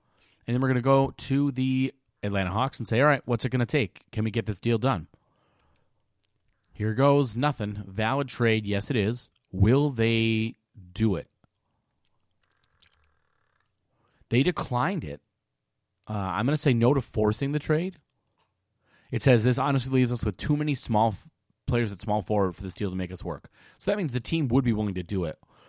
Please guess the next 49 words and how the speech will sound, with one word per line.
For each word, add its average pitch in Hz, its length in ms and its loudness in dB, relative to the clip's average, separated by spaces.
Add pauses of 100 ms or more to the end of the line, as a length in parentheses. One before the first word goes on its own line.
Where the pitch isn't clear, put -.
(100)
So, 107 220 4
you 110 120 0
know, 110 140 0
we're 110 140 -4
gonna 117 140 0
put - 180 8
this 110 140 -6
trade 98 300 -2
through 104 200 0
because 104 320 -2 (500)
my 120 120 2
understanding 113 360 2
is 95 120 -2
it's 87 100 -10
a - 40 -14
trade 107 260 2
that 92 220 -2
both 107 280 0
teams 104 320 0
are, 90 340 0
are 107 140 -2
considering. 110 480 0
It 110 100 -8
sounds 110 160 0
like 117 100 -2
it's - 100 -4
a 90 40 -10
real 95 220 2
possibility. 98 640 -2 (1300)
I 95 40 -10
think 110 100 -2
it's 107 100 -4
worth 139 200 4
it. 131 120 2 (460)
Uh, 101 200 -2
so - 140 -2
we 117 100 2
are 117 80 4
going 110 240 2
to 104 100 -2
put - 300 4
that 110 180 -4
trade 104 460 -2
through, 104 560 4 (500)
and 92 140 -6
boom, 123 220 8
just 107 180 -2
like 104 140 -4
that, 113 260 -2